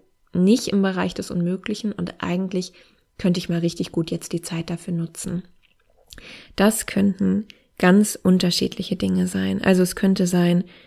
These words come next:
dass du sagst, "Oh, ganz praktisch, ich wollte schon immer mal in der Wohnung irgendwie die Schränke entrümpeln, das nehme ich mir jetzt vor. Ich habe was, was ich renovieren möchte zu Hause." Also ich selber habe zum Beispiel letztes Wochenende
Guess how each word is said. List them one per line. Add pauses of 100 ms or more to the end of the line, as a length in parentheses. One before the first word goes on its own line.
(220)
dass
du
sagst,
"Oh,
ganz
praktisch, (260)
ich
wollte
schon
immer
mal
in
der
Wohnung (200)
irgendwie (480)
die
Schränke
entrümpeln,
das
nehme
ich
mir
jetzt
vor. (460)
Ich
habe
was,
was
ich
renovieren
möchte
zu
Hause."
Also
ich
selber
habe
zum
Beispiel
letztes
Wochenende